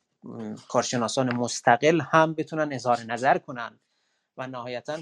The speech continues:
پروژه به سمتی بره که کمترین، اه، مشکلات اقتصادی ممکن رو داشته باشه.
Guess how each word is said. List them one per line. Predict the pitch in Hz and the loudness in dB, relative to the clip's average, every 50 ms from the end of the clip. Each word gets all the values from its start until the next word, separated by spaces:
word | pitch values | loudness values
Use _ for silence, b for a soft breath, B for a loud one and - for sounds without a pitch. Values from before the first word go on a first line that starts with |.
| 143 - | -10 -12
پروژه | 139 127 123 143 156 | -12 -12 -10 -12 -12
به | 135 135 | -12 -10
سمتی | - 139 147 170 160 - 185 | -8 -8 -8 -8 -4 0 2
بره | 170 175 175 170 | 2 2 2 0
که | 160 - - 170 170 175 170 | -2 -2 0 0 0 0 -2
کمترین، | - - 139 131 127 120 - 127 120 123 123 117 113 117 - _ _ B B B B B B B B B B B B _ _ _ _ | -2 -4 -4 -4 -4 -4 -4 -4 -4 -2 -4 -6 -8 -12 -16 _ _ B B B B B B B B B B B B _ _ _ _
اه، | - 110 110 107 107 | -8 -4 -4 -4 -4
مشکلات | 113 117 107 - - - 135 127 131 147 156 - - | -4 -6 -6 -8 -8 -6 -2 4 4 4 4 2 0
اقتصادی | 151 131 - - - 123 - 131 123 120 147 156 | -2 -2 -2 -6 -10 -8 -4 -4 -4 -2 -4 -4
ممکن | 147 131 123 117 - 147 139 | -2 -2 -4 -2 -2 -2 0
رو | 123 110 | 0 -2
داشته | - - - - - 110 | -6 -8 -12 -12 -10 -10
باشه. | 110 - - - - - | -10 -10 -10 -10 -12 -14